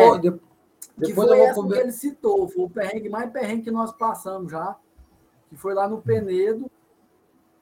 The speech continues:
Speaker 2: Era uma trilha de uns vinte e cinco quilômetros, mais ou menos, e aí,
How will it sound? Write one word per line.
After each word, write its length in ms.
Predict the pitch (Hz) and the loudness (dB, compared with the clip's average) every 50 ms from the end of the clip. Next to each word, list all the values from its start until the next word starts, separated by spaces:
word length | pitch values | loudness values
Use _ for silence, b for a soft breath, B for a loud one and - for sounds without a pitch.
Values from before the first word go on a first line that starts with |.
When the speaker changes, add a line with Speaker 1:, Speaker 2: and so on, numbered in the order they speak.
| _ _ _ _ _ _ _ _ _ - | _ _ _ _ _ _ _ _ _ -10
Speaker 2:
Era 140 | 196 208 247 | -6 -6 -4
uma 100 | 262 262 | -4 -6
trilha 280 | - 240 247 262 254 | -6 -6 -6 -6 -4
de 80 | - 240 | -4 -4
uns 180 | 220 175 165 165 | -4 -6 -6 -6
vinte 180 | 214 269 - | -6 -6 -6
e 40 | - | -6
cinco 300 | - - 220 226 226 - | -8 -6 -4 -6 -6 -6
quilômetros, 440 | - 214 190 180 180 180 180 170 175 | -8 -8 -6 -6 -4 -6 -6 -8 -8
mais 180 | 180 170 165 165 | -10 -10 -10 -10
ou 100 | 160 156 | -10 -10
menos, 560 | 147 147 156 175 214 247 233 - - - _ _ _ _ _ _ _ _ _ | -10 -10 -8 -8 -8 -10 -12 -12 -18 -20 _ _ _ _ _ _ _ _ _
e 140 | 180 180 190 | -4 0 4
aí, 880 | 196 196 196 190 196 202 208 214 220 220 220 220 220 220 214 214 196 185 | 4 4 4 4 2 -2 -4 -8 -6 -6 -4 -4 -4 -6 -6 -8 -12 -14